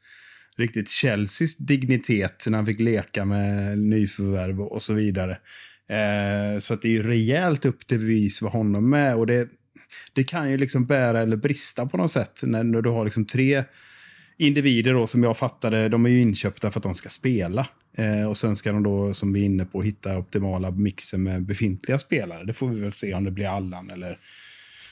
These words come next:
eller vad det nu blir. Doucouré håller jag med om. Men Doucouré är ju mer, lite mer samma, jag tycker han är bättre när han, eh, spelar lite längre fram i banan. Så att, ja, ekvationen är inte lätt, men, eh, det är mycket att bevisa och det finns mycket som talar för att det kan bli ett magplask. Men samtidigt som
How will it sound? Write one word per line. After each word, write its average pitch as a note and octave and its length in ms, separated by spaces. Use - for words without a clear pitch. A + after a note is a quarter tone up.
eller D3 180
vad C3 180
det B2+ 60
nu B2 80
blir. A#2+ 160
Doucouré A#2 400
håller A2+ 180
jag G#2+ 100
med G2+ 180
om. G#2 140
Men G#2+ 140
Doucouré A#2+ 480
är D3+ 40
ju C3 80
mer, A#2+ 180
lite A2+ 200
mer G#2+ 120
samma, G2+ 800
jag G2+ 100
tycker C#3+ 160
han A#2 120
är A2 40
bättre A2 500
när B2 80
han, A2 260
eh, G#2+ 180
spelar G2+ 380
lite G#2 160
längre G2 220
fram G#2 240
i B2+ 60
banan. G2 400
Så - 140
att, - 100
ja, A2 180
ekvationen G3+ 540
är G3+ 40
inte D3+ 140
lätt, G2 480
men, B2+ 280
eh, B2 360
det B2 120
är C3+ 60
mycket D3+ 260
att D3+ 80
bevisa B2 520
och A2+ 220
det A2 380
finns B2 300
mycket C#3+ 220
som A2 140
talar G2 340
för - 120
att G2 80
det A2 60
kan G#2 200
bli G2 100
ett F#2+ 100
magplask. G#2+ 600
Men G#2 120
samtidigt G#2+ 520
som G#2+ 260